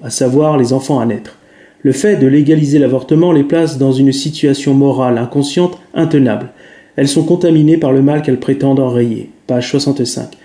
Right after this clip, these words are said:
Parce qu'en accusant l'enfant à naître, c'est-à-dire en l'accusant de nuire à la liberté de la mère, elles engendrent elles-mêmes la violence en le sacrifiant.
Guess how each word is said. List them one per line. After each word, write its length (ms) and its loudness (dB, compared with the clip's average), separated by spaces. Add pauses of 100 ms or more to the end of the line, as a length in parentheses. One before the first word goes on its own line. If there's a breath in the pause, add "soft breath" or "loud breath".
(280 loud breath)
Parce 200 -4
qu'en 160 0
accusant 380 0
l'enfant 340 -2
à 40 2
naître, 320 -2
c'est-à-dire 400 -2
en 60 -2
l'accusant 500 0
de 120 2
nuire 260 2
à 60 -2
la 80 0
liberté 420 0
de 80 0
la 140 0
mère, 240 0 (460 loud breath)
elles 180 0
engendrent 460 2
elles-mêmes 380 2
la 120 2
violence 520 0
en 60 -2
le 80 0
sacrifiant. 640 -8